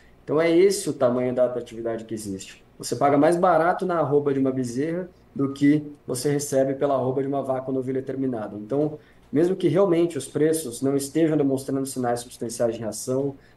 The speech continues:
existe uma pressão de oferta evidente, mas parece que a pressão de oferta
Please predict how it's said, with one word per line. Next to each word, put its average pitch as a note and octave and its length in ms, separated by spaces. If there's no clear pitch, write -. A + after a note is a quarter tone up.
existe A#2+ 500
uma C3+ 140
pressão B2+ 400
de B2 80
oferta A#2 380
evidente, B2+ 640
mas - 120
parece C#3+ 320
que D#3+ 60
a D#3 40
pressão D#3 340
de D3+ 80
oferta C#3 600